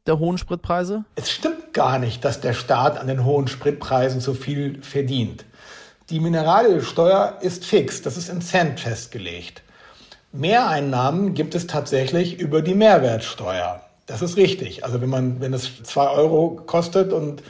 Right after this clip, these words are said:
Speaker 2: neunzehn Prozent davon, ist natürlich mehr von zwei Euro, als wenn der Sprit bei eins sechzig ist. Aber man muss ja insgesamt die Staatseinnahmen betrachten. Wir als Bürger und Verbraucher können jeden Euro nur einmal ausgeben.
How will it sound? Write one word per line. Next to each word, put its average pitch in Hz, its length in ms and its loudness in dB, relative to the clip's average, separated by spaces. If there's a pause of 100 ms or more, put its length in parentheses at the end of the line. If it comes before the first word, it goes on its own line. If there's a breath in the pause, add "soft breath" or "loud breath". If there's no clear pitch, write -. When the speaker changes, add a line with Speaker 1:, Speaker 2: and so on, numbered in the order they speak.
(420 loud breath)
Speaker 2:
neunzehn 151 380 0
Prozent 156 360 0
davon, 180 580 2
ist - 120 -10
natürlich 156 360 0
mehr 156 280 4
von 156 140 -2
zwei 156 280 4
Euro, 165 380 6
als 165 280 -2 (140)
wenn 151 140 -4
der 151 80 0
Sprit 175 300 -4
bei 170 100 0
eins 175 160 0
sechzig 143 380 0
ist. 92 320 -12 (1120 loud breath)
Aber 196 760 4 (340)
man 180 200 -2
muss 202 240 2
ja 202 60 6
insgesamt 190 520 2
die 165 60 -2
Staatseinnahmen 127 760 2
betrachten. 92 680 -8 (680 soft breath)
Wir 202 260 4
als 151 320 0
Bürger 165 380 4
und 143 120 -2
Verbraucher 143 640 2
können 160 300 -2
jeden 170 320 -2
Euro 160 460 2
nur 156 240 0
einmal 160 380 0
ausgeben. 117 760 0